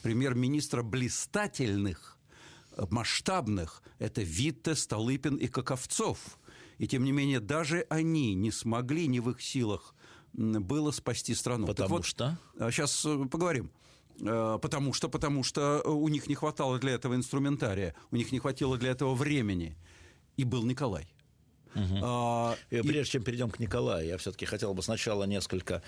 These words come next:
Speaker 2: а, позиций от Николая Сванидзе. Вот, а, «Великие революции», а, их четыре можно назвать.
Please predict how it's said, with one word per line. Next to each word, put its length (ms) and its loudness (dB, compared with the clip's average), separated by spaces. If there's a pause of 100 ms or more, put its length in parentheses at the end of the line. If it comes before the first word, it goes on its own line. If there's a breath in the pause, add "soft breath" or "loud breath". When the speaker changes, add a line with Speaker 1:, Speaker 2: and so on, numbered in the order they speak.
(280 loud breath)
Speaker 2:
а, 180 -2
позиций 500 0
от 80 -8
Николая 400 0
Сванидзе. 680 0 (320 loud breath)
Вот, 340 -4
а, 1000 -2
«Великие 460 -2
революции», 920 0
а, 460 0 (600 loud breath)
их 160 0
четыре 460 0
можно 300 0
назвать. 640 0